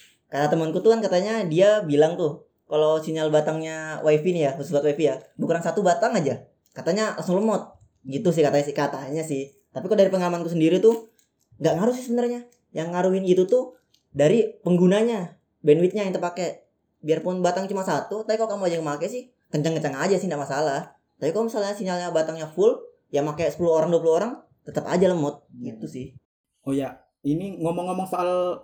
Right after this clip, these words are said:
Speaker 2: komputer atau laptop lah. Kan,
Speaker 1: Boleh.
Speaker 2: se-, eh, bisa dibilang gua, gua ini sering install ulang lah. Mungkin ada tiga kalian gara-gara dikerjain temanku itu.
Speaker 1: Oh, oke.
Speaker 2: Nah,
Speaker 1: Terus?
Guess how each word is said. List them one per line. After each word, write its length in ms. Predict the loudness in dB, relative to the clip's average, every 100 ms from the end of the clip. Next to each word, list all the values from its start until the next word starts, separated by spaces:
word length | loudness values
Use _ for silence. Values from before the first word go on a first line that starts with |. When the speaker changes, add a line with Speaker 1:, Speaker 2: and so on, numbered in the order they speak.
| -8
Speaker 2:
komputer 400 | -6 -4 -6 -6
atau 160 | -4
laptop 400 | -4 -4 -8 -6
lah. 240 | -6 -6 -12 _ _ _ -6
Kan, 160 | -4
Speaker 1:
Boleh. 320 | -4 -8 -14 _
Speaker 2:
se-, 240 | -14 -14 _ -8
eh, 680 | -6 -6 -6 -6 -6 -6 -6 -8 -14 _ _ _ _
bisa 240 | 0 2
dibilang 320 | 4 2 2 0
gua, 240 | -2 -4 -4
gua 240 | -2 -2
ini 320 | -4 -6 -8 -8
sering 420 | -6 -6 -8 -14 _ _ _ _ _ _
install 340 | -6 -2 0 2
ulang 240 | 0 0
lah. 240 | -4 -6 -16 _ _ -10
Mungkin 240 | -8 -6
ada 560 | -6 -6 -6 -6 -6 -6 -8 -14 _ _ _ _ _ -10
tiga 220 | -4 -2
kalian 400 | 0 -2 0 0
gara-gara 800 | 0 0 0 -2 -2 -4 -6 -8 _ _ _ _ _ _
dikerjain 420 | -6 0 4 4 4
temanku 400 | 0 0 0 0
itu. 160 | 4
Speaker 1:
Oh, 400 | 6 6 6 2
oke. 80 | -4 -10 -4
Speaker 2:
Nah, 240 | -4 -2
Speaker 1:
Terus? 140 | -6